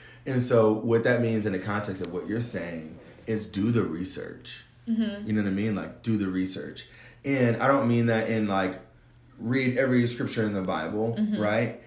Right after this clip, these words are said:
Speaker 1: Um, but I do mean it in, in, in some of, in some of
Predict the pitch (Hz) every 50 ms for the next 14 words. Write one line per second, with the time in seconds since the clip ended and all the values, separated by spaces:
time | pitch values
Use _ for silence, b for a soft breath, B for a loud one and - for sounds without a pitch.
0 | B B B B - 123 127 117 110 104 98 95 95 - - - - - 123 113
1 | 110 110 98 127 143 151 143 131 120 113 110 107 107 107 113 110 107 107 104 101
2 | 98 98 95 95 95 - 95 98 101 98 95 95 92 90 87 85 82 - - -
3 | - 107 107 101 - - 120 117 113 104 98 - - 113 104 98 - - 120 113
4 | 110 101 98 92 92